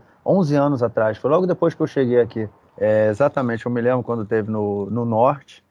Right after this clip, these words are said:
é, que tinha sido um incêndio de vinte mil, né, dunams,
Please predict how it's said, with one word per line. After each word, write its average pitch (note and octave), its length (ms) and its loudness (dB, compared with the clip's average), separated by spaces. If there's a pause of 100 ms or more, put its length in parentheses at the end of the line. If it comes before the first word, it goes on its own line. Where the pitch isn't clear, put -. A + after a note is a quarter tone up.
(120)
é, G2+ 400 -2
que F#2+ 100 -12
tinha G#2+ 140 -6
sido A#2+ 300 -4
um A#2 80 -2
incêndio A2+ 360 -4
de A2+ 120 -4
vinte B2 400 -2
mil, B2 340 4
né, A2 160 -2
dunams, C3+ 720 -4